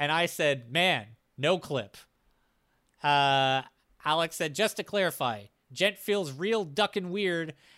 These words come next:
as her vision fades to shades of gray out to a range of sixty feet.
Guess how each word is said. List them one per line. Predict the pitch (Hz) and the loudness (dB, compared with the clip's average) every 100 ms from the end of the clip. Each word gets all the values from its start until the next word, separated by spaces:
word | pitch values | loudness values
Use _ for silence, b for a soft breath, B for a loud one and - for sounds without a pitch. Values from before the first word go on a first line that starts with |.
| B | B
as | 151 151 | -2 0
her | 165 165 151 139 | 0 0 -2 -6
vision | 139 131 202 214 190 | -10 -2 0 0 -6
fades | - 208 202 - | -4 -2 -2 -4
to | 156 | -4
shades | 135 202 202 170 | -2 0 -2 -4
of | 151 | -8
gray | 185 185 170 151 | -2 0 0 0
out | 175 180 | -2 -2
to | 165 | -6
a | |
range | 165 175 170 | -4 -6 -6
of | 143 | -8
sixty | - - - 156 | -8 -12 -10 -12
feet. | 135 190 131 - | -8 -8 -8 -10